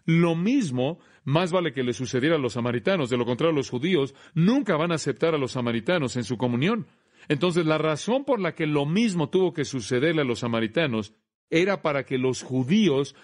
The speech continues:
supieran que de hecho eran iguales, que eran uno. ¿Ve la importancia entonces? Y si eso no es todo, vaya al capítulo diez. Avanzando más allá de Samaria, usted entra al mundo gentil y se encuentra con Cornelio.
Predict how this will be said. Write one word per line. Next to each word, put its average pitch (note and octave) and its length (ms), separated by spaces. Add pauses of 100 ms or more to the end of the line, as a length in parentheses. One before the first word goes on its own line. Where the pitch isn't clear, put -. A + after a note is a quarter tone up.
(140)
supieran F3+ 640
que D3+ 200
de D#3 160
hecho G3+ 180
eran E3 160
iguales, F3+ 640 (240)
que E3 140
eran G3 260
uno. G#3+ 560 (160)
¿Ve D#3 140
la G#3 40
importancia G3 520
entonces? G#3 540 (540)
Y D3 120
si G3+ 160
eso A3 180
no G3 140
es F#3+ 100
todo, F3+ 300
vaya D#3+ 260
al C3 80
capítulo B2+ 480
diez. E3 420 (380)
Avanzando C#3+ 720
más D3+ 220
allá D3+ 140
de C#3 100
Samaria, B2 420
usted C#3+ 240
entra C#3 240
al A#2+ 60
mundo C3 260
gentil A#2 680 (380)
y C3 120
se C#3+ 100
encuentra D3 300
con B2+ 140
Cornelio. C3+ 580